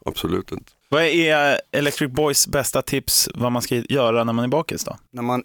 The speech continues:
Speaker 3: är bakis?
Speaker 2: Mm.
Speaker 3: Ja, då
Speaker 2: När det redan
Speaker 3: är det,
Speaker 2: blivit
Speaker 3: ja,
Speaker 2: det.
Speaker 3: då blir det jobbigt.
Speaker 2: Ja.
Speaker 3: <laughs> Eh, det kan bli. Jag vet inte, det finns ju alla möjliga grejer. Hair of the Dog är väl en klassiker, jag höll på att säga, men Coca-Cola, jag har ingen aning. Det är,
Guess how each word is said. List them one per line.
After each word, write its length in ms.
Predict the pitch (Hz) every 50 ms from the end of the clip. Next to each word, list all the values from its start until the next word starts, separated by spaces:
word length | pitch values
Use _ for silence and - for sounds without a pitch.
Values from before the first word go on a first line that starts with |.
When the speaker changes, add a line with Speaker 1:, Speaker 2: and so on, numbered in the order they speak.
| _
Speaker 3:
är 240 | - 165 165 147 110 101
bakis? 400 | 95 92 82 80 - _ - 113
Speaker 2:
Mm. 300 | 117 123 131 143 160 151 -
Speaker 3:
Ja, 200 | 98 98 101 101
då 140 | 98 117 117
Speaker 2:
När 80 | 123 139
det 60 | 165
redan 120 | 165 143
Speaker 3:
är 40 | 143
det, 60 | 143
Speaker 2:
blivit 260 | 147 135 123 110 104 87 87
Speaker 3:
ja, 60 | 92 92
Speaker 2:
det. 60 | 92
Speaker 3:
då 60 | 107
blir 160 | 117 131 127
det 100 | 107 101
jobbigt. 320 | 101 92 87 87 90 92 _ _ _ -
Speaker 2:
Ja. 220 | 131 143 - 170 - - -
Speaker 3:
<laughs> 180 | 202 - - 127
Eh, 520 | 127 123 117 113 110 107 113 117 110 -
det 100 | 175 135
kan 340 | - - - 202 170 165 160
bli. 280 | 143 151 151 127 110 104 - _ _ _ _ _ _ _ _ _ - -
Jag 240 | 120 123 127 131 127
vet 300 | 131 127 120 117 - 135
inte, 220 | 123 107 - 110
det 40 | -
finns 240 | - 117 104 - 120
ju 40 |
alla 160 | 110 104 98 95
möjliga 400 | 98 98 95 90 87 98 98 101
grejer. 280 | 98 92 87 87 92
Hair 300 | - 120 107 104 101 101
of 100 | 98 92 98
the 80 | 98
Dog 420 | 90 92 92 101 107 98 92 98 98 _ _ _ _ _ 101
är 100 | 92 92
väl 140 | 95 92 87
en 60 | 85
klassiker, 520 | - - 92 90 - - - 101 _ -
jag 40 | 98
höll 80 | 101 95
på 60 | -
att 40 | -
säga, 220 | - 101 90 87
men 260 | 90 90 87 87 87 - - - _
Coca-Cola, 720 | - 95 - 90 - _ _ - 50 50 50 50 50 50 50 50
jag 60 | 50 -
har 60 | - -
ingen 160 | - - -
aning. 380 | - - - - - - 95 _ _ _ - - - 104
Det 120 | 107 110
är, 60 | 104